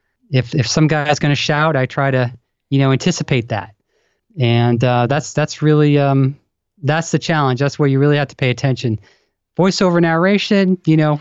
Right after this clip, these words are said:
set it, and it's usually pretty good. Um, as long as the talent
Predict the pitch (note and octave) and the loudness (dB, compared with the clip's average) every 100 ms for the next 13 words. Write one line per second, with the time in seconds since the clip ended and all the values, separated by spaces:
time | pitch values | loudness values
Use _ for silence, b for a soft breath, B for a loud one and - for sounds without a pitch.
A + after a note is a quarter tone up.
0 | E3 - - D#3+ D#3+ D3+ C#3+ C#3 - C#3+ | -6 -6 -2 0 0 0 0 0 -2 -4
1 | D3 - C3+ B2+ C#3 C#3 _ _ _ _ | -2 -2 0 2 2 2 _ _ _ _
2 | _ _ - C3 B2+ B2+ C3 C3 A#2 _ | _ _ -2 2 2 2 2 0 -6 _
3 | C#3 C3+ C3+ C#3 D3 C#3+ C#3 C3 B2+ D3+ | -2 0 2 2 2 2 0 -2 -2 0
4 | C#3+ C#3+ C#3+ | 0 2 0